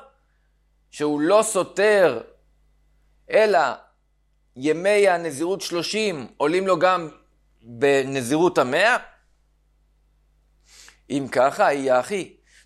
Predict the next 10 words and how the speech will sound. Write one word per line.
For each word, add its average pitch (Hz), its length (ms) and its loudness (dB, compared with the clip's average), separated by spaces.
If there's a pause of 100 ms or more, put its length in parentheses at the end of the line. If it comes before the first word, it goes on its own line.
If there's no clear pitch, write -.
מהיר 170 640 -2
יא 147 140 -2
דתנא, 175 760 2 (360)
דתנא 156 480 0
למה 175 280 0
התנא 139 260 -4
במשנה? 139 540 -4 (300)
תחילת 147 320 -2
המשנה 143 320 -8
כותב, 180 400 -2